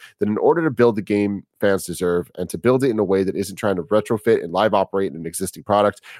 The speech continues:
we're ending future development of Splitgate. We're turning our attention away from iterative, smaller updates and going all in to focus on a new game in the Splitgate universe, which will p-,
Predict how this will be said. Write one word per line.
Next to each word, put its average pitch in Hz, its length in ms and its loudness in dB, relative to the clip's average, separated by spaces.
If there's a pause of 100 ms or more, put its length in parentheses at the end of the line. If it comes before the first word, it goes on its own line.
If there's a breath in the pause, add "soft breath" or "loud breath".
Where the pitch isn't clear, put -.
we're 110 160 2
ending 131 280 -2
future 107 320 -8
development 82 460 -4
of 78 60 -14
Splitgate. - 480 -14 (1300 loud breath)
We're 135 100 2
turning 185 340 2
our 160 100 4
attention 131 420 -2
away 110 260 2
from 101 180 -8
iterative, 110 400 2
smaller 107 340 2
updates 92 400 -4
and 95 100 -12
going 101 200 0
all 143 300 2
in 120 240 -2
to 104 100 -10
focus 104 380 -6
on 92 60 -6
a 90 80 -6
new 120 200 -4
game 107 300 -2
in 92 60 -8
the 90 80 -12
Splitgate 110 420 -6
universe, 85 480 -6
which 101 160 -4
will 107 100 2
p-, - 140 -20